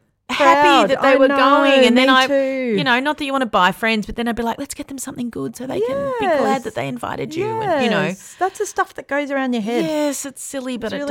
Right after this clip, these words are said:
Speaker 1: does.
Speaker 2: some crazy thinking.
Speaker 1: Um, my rule with twins is you do not give them a present to share.
Speaker 2: No.
Speaker 1: Um, when my boys were very little, one of my sister-in-laws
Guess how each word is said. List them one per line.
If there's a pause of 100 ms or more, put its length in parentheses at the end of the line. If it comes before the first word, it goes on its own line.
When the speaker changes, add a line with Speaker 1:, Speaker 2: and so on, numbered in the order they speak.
(140)
Speaker 1:
does.
Speaker 2:
some
crazy
thinking.
Speaker 1:
Um, (760)
my
rule
with
twins
is
you
do
not
give
them
a
present
to
share.
Speaker 2:
No. (120)
Speaker 1:
Um, (280)
when
my
boys
were
very
little, (640)
one
of
my
sister-in-laws